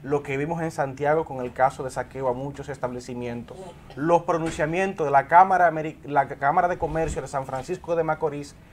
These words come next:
de la Cámara de Comercio de Santiago, que dijeron no estar de acuerdo con ese tipo de manifestación y además porque no se le consultó a ellos para este tema, para este paro,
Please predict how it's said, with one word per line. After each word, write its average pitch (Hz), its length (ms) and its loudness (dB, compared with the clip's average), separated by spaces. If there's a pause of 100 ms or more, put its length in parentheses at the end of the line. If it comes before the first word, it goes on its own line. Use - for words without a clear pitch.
(200)
de 151 80 4
la 151 180 12
Cámara 190 460 10
de 160 120 2
Comercio 151 400 -2
de 143 80 -6
Santiago, 147 600 2 (560)
que 143 160 -4
dijeron 170 380 0
no 202 140 6
estar 185 340 8
de 175 60 0
acuerdo 151 480 0 (480)
con 151 160 0
ese 170 160 -2
tipo 185 540 -2
de 139 200 -8
manifestación 139 880 -6 (340)
y 156 100 2
además 160 360 6
porque 165 300 2
no 190 200 4
se 240 140 2
le 190 80 2
consultó 165 540 2
a 165 80 12
ellos 156 340 2 (1120)
para 143 300 12
este 151 200 2
tema, 156 340 2
para 143 200 4
este 156 180 -2
paro, 147 380 8